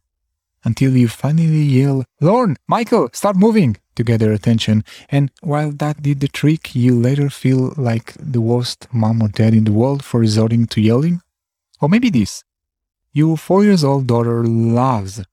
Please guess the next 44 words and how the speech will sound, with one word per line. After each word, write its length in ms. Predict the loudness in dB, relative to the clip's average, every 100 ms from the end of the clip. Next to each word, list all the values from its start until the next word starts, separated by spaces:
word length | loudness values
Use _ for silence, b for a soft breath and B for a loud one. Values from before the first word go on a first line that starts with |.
| -10
the 60 | -6
family 400 | -2 0 0 0
dog. 280 | -2 -2
In 120 | -4 -6
fact, 600 | -8 -6 -8 _ _ _
she 220 | -10 -6
loves 360 | -4 -4 -6 -8 -6
her 180 | -6 -6
so 360 | -8 -6 -6
much 440 | -6 -8 -6 -6 -4
that 180 | -6 -4
she 160 | -6
just 320 | -2 -2 -2 -4
has 280 | -2 -2
to 120 | -4 -4
keep 320 | -4 -6 -6
hugging 440 | -6 -4 -4 -6 -8 B
her 240 | -2 -2 0
and 280 | 0 0 0
dancing 500 | 0 0 0 0 2
with 200 | 0 0
her 220 | 0 0
so 200 | 0 0
roughly, 520 | 0 -2 -2 -2 -2 B B B
pinching 420 | -2 2 2 2
and 140 | 2
pulling 340 | 2 2 2 2
her 160 | 2
until 340 | 2 2 2 2
her, 120 | 0
the 160 | 0 -2
dog 380 | 0 -2 -2
is 240 | 0 -2 -2
quite 340 | -2 -2 -2
afraid 400 | -10 -6 -2 -2
of 140 | -2 -4
her. 240 | -4 -4 _ _ _ _ _ _ -4
And 160 | -2
she 140 | 0 2
never 260 | 2 2
listens 480 | 2 2 0 -4 -4
to 140 | -2
your 180 | 2 2
requests 540 | 0 -2 -4 -4 -8